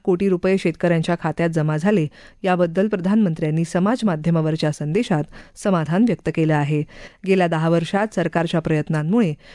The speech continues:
कृषी क्षेत्राचा झपाट्याने विकास झाला, शेतीसाठीचा खर्च कमी झाला आणि उत्पन्न वाढलं, असं त्यांनी या संदेशात म्हटलं आहे. दुसऱ्या एका संदेशात त्यांनी देशाला शेतकऱ्यांचा अभिमान असल्याचं सांगत शेतकऱ्यांचं जीवनमान सुधारायला सरकार वचनबद्ध असल्याचं म्हटलं आहे.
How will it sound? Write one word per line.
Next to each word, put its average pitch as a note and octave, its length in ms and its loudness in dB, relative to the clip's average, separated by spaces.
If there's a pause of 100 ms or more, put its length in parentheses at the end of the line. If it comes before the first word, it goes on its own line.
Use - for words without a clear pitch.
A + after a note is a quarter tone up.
(120)
कृषी A3 280 0
क्षेत्राचा G#3+ 560 0
झपाट्याने G3+ 520 0
विकास F3 320 0
झाला, E3 300 2 (340)
शेतीसाठीचा A3+ 800 -2
खर्च G#3+ 240 0
कमी E3+ 300 0
झाला E3+ 300 0 (300)
आणि G3 240 2
उत्पन्न C#4 440 0
वाढलं, F3 440 0
असं F#3+ 220 -2
त्यांनी D#3 240 0
या F#3 140 2
संदेशात D#3+ 480 -2
म्हटलं D#3 260 0
आहे. D3 260 0 (480)
दुसऱ्या A#3 340 0
एका A3+ 200 0
संदेशात F#3 580 0
त्यांनी F3 200 2
देशाला G3 440 2
शेतकऱ्यांचा F3 680 0
अभिमान F3 420 0
असल्याचं D#3+ 360 0
सांगत G3 380 2 (420)
शेतकऱ्यांचं A3 640 0
जीवनमान F#3 560 2
सुधारायला E3 560 0
सरकार E3+ 440 0
वचनबद्ध E3 640 0
असल्याचं D3 300 -2
म्हटलं D3+ 260 2
आहे. D3 240 -2